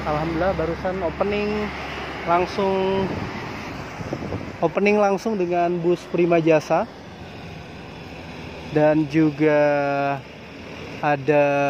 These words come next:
bus Sumber Jaya Trans,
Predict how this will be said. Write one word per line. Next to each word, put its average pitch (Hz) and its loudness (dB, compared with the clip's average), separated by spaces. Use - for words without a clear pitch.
bus 156 4
Sumber 156 4
Jaya 156 2
Trans, 175 0